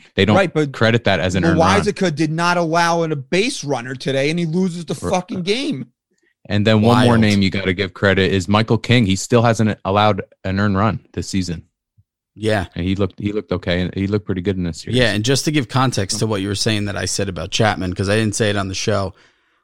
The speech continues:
Speaker 3: I said it to you guys, uh, in a text that if Chapman does this all year, and, and obviously that's a lot to ask for. The guy's been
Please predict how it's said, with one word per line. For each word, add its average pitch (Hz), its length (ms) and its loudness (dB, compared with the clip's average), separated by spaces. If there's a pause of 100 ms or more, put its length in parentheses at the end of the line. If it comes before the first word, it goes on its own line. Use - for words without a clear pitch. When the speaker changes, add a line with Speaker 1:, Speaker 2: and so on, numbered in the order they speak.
Speaker 3:
I 107 100 2
said 120 240 4
it 104 100 -4
to - 100 0
you 113 160 2
guys, 101 480 2 (220)
uh, 98 480 2 (100)
in 98 120 0
a 95 40 0
text - 600 -2 (540)
that 104 500 0
if 107 180 -2
Chapman 147 640 0 (480)
does 117 240 2
this 98 220 -2
all 98 140 0
year, 98 340 -4 (340)
and, 123 300 2 (160)
and 101 320 -2
obviously 101 380 0
that's 90 320 -4
a 90 60 -4
lot 92 280 -8
to - 100 -8
ask - 280 -8
for. 78 220 -10
The 85 100 -14
guy's 95 320 -6
been 90 420 -8